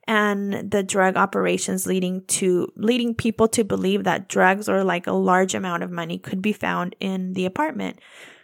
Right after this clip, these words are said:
That was one of their theories. They're like, "Okay, maybe it is plausible that he was involved in this, and because she was blabbing around town about the abuse and this, someone could be wanting to take revenge." So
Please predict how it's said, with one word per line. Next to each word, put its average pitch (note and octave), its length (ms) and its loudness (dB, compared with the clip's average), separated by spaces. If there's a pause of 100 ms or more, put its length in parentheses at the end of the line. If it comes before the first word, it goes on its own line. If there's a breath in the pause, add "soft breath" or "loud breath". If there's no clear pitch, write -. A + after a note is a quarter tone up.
(300 loud breath)
That A#3+ 320 10
was C4+ 160 8
one A#3 180 4
of A3 120 4
their F#3 160 4
theories. - 760 -6 (280)
They're G#3 120 -2
like, F3+ 160 -4
"Okay, A#3+ 300 2
maybe G3 300 2
it F#3+ 100 0
is F#4 160 2
plausible F#3 640 -2
that G3+ 100 0
he F3+ 160 -8
was F3 200 -4
involved G3+ 420 2
in F#3 100 -4
this, F3+ 240 -4
and F#3+ 100 -4
because F3+ 300 -4
she - 160 -4
was F#3 220 0
blabbing F#3+ 480 2
around F#3 360 0
town A#3 540 2 (240)
about G3 300 0
the G3 60 -4
abuse A3+ 680 -2
and F#3 520 -6
this, A#3 400 0
someone G3 360 -4
could G3 180 -4
be F#3+ 220 -6 (100)
wanting G3 380 0
to G3+ 120 -4
take - 360 -6
revenge." F#3 560 -2 (480 loud breath)
So A3 580 -2